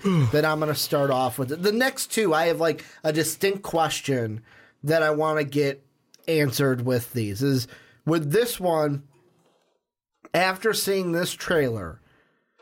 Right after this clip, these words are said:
Speaker 2: is this gonna be H B O's next hit? Because the big thing everyone's asking, with Game of Thrones done, yeah, there's Barry, and there's Westworld, and they've got other series.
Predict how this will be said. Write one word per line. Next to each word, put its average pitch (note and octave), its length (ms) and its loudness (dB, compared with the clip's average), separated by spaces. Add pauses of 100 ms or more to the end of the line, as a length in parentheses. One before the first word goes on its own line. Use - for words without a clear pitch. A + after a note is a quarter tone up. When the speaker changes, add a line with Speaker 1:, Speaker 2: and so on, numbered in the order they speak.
(540)
Speaker 2:
is D3+ 260 2
this E3+ 220 0
gonna E3+ 220 0
be D3+ 220 0
H C#3 280 0
B C3 180 4
O's B2 220 2
next A#2 380 -2
hit? - 260 -6 (160)
Because C3+ 580 0 (320)
the D3 120 2
big F#3 320 0
thing G#3 260 0
everyone's F#3 420 0
asking, A#2 540 -2 (260)
with B2 200 -2
Game D3+ 220 2
of F3+ 100 0
Thrones F#3 380 0
done, B2 440 -4 (500)
yeah, G3+ 320 2
there's G3 360 2
Barry, F#3+ 1160 0 (300)
and C3 180 0
there's C3 260 0
Westworld, D#3+ 1300 0 (320)
and C#3+ 120 2
they've C#3 200 0
got E3+ 240 4
other E3+ 240 2
series. A#2+ 840 -2